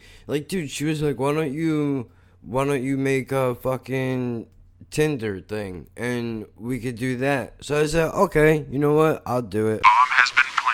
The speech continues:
planted. Be open-minded, whatever. I knew how it was gonna go already. So let me tell you about it. In case you're taking bets at home, I'm here to tell you,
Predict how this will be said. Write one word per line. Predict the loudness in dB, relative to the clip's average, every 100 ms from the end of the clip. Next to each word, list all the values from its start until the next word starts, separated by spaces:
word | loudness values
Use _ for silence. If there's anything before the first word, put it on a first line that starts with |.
| -4 -8 -12 -14
planted. | -16 -4
Be | -2
open-minded, | -2 -2 -4 -4 -4 -4 -6 -8 -12
whatever. | -12 -10 -8 -8 -10 -12 -18 -20 -20 -2
I | 2
knew | 6 8 8
how | 8 4
it |
was | 2 -2
gonna | -2 -4 -4
go | -2 0 0 -2 -10 -16 _
already. | -8 -4 -4 -6 -8 -10 -12 _ _ -8
So | 0 0 0 -6 -16 _
let | -4
me | -2
tell | 0 2 2
you | 0
about | -2 -4 -6 -8
it. | -12 -18 -14
In | -12
case | -4 -4 -4
you're | -6
taking | -4 -4 -4 -6 -8
bets | -4 -2 -2 -2
at | 0
home, | 0 0 -2 -6 -10 _ _ -20 -4
I'm | -2 0
here | 0 0
to | -2 -6
tell | 2 4 4 2
you, | 0 -2 -2 -4 -6